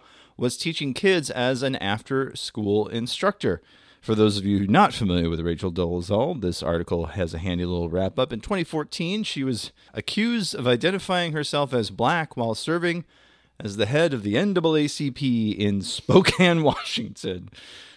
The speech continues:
before resigning amid that backlash. She was a prominent civil rights leader and an African studies professor in Washington State, accused of being pretending to be black for personal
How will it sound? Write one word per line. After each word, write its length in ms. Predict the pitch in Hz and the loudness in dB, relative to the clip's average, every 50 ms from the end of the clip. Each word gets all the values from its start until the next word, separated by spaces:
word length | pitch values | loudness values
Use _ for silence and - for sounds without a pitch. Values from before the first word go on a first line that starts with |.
| _ - | _ -12
before 340 | 110 - - 113 113 110 | -12 -6 0 2 2 4
resigning 760 | 101 101 107 101 92 104 113 127 127 113 101 82 - - - - _ _ _ - | 4 2 -2 -2 0 0 2 2 2 0 -2 -4 -6 -12 -20 -20 _ _ _ -16
amid 240 | 90 85 80 80 | -12 -12 -12 -10
that 240 | 82 - 78 69 - | -8 -8 -8 -8 -8
backlash. 680 | - 80 76 73 - - 85 78 80 82 - - - - _ _ _ _ _ | -10 -10 -10 -10 -12 -12 -12 -10 -10 -12 -12 -14 -16 -16 _ _ _ _ _
She 220 | _ - - - 104 | _ -14 -10 -10 -8
was 540 | 92 104 165 190 156 101 101 135 147 139 - | 0 4 6 6 6 6 4 0 -2 -2 -4
a 180 | 101 101 95 90 | -2 -2 -2 -2
prominent 560 | - - - 120 117 113 113 110 107 107 - | -6 -8 -6 -4 -4 -2 -2 -4 -4 -6 -6
civil 380 | - - - 147 151 151 131 107 | -10 -8 -4 -4 -4 -4 -4 -4
rights 360 | 95 107 117 156 156 - - | 0 0 0 0 0 -4 -6
leader 340 | 131 139 143 131 135 135 117 | -4 -4 -2 -2 -2 -2 -2
and 80 | 107 101 | -2 -2
an 60 | 95 | -2
African 400 | 104 113 127 - 127 107 113 95 | -2 -2 -2 -4 -6 -10 -10 -10
studies 380 | 87 - - 117 117 120 117 - | -10 -8 -6 -4 -4 -4 -6 -8
professor 440 | - 101 - - 107 107 - - 101 | -10 -14 -6 -4 -4 -4 -4 -6 -8
in 100 | 90 87 | -8 -8
Washington 440 | 90 92 95 92 - 92 90 87 80 | -6 -6 -8 -8 -8 -12 -14 -14 -12
State, 240 | - - 104 98 90 | -8 -4 -4 -2 -2
accused 540 | 90 - - - 214 240 226 156 127 - - _ _ _ _ _ _ _ _ _ _ - | -4 -6 -4 -2 0 0 0 -2 -4 -8 -12 _ _ _ _ _ _ _ _ _ _ -20
of 160 | 98 82 95 | -20 -16 -4
being 360 | 107 117 135 139 131 127 127 | -2 0 0 0 0 -2 -4
pretending 580 | - - 95 - - 139 135 143 139 139 143 139 | -6 -10 -12 -8 -4 -4 -2 -2 -2 -4 -6 -6
to 100 | - - | -8 -6
be 100 | 92 90 | -8 -8
black 640 | 76 - - 90 101 104 110 110 110 - - - _ _ _ _ _ _ _ _ _ _ _ _ _ _ _ _ _ _ | -6 -4 -2 0 2 2 2 2 0 -2 -8 -20 _ _ _ _ _ _ _ _ _ _ _ _ _ _ _ _ _ _
for 160 | - - 92 | -8 -8 -6
personal 600 | - - 95 85 - - - - 82 80 80 - | -4 -2 -4 -4 -4 -4 -4 -2 -2 -2 -4 -8